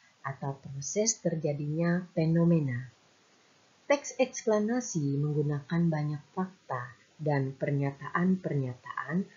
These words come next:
yang memiliki hubungan sebab akibat atau kausalitas.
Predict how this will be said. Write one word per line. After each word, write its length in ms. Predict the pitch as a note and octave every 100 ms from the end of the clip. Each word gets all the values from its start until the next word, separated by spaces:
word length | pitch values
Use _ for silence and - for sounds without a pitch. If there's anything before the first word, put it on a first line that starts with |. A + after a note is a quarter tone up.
| - _
yang 240 | D#3+ C#3
memiliki 640 | C3+ C3+ D3+ F3+ A3 - A#3+ G3+
hubungan 640 | F#3+ G3 F3+ E3+ E3 E3
sebab 560 | D#3+ - G3+ F#3+ G3 G3 - -
akibat 480 | E3+ - F3 C3 B2 - _ _ _ -
atau 400 | C3+ - C#3 E3
kausalitas. 1300 | - F3 G3 F#3+ - E3+ E3+ F3+ F3+ C3+ A#2+ - -